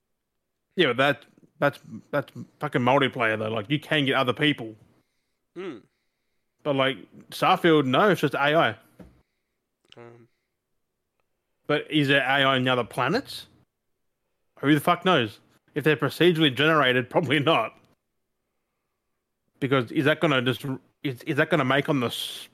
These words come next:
Speaker 1: on the freaking spot, is that gonna make the A I, the mechanics of the A-, of the A I,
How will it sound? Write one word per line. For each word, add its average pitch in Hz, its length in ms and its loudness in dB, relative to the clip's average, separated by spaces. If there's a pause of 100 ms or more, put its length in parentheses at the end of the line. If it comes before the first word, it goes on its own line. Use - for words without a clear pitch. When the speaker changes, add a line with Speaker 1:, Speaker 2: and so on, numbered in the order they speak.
Speaker 1:
on 135 140 -2
the 123 200 2 (160)
freaking 139 220 -2
spot, - 360 -2 (240)
is 127 80 -10
that 151 120 2
gonna 147 140 0
make 131 340 -2
the - 160 -2
A 139 160 2
I, 131 260 4 (1200)
the 127 380 2
mechanics 120 920 0
of 185 160 2
the 127 140 2
A-, 113 440 0
of 156 140 -6
the 131 120 2
A 113 160 2 (200)
I, 113 40 -8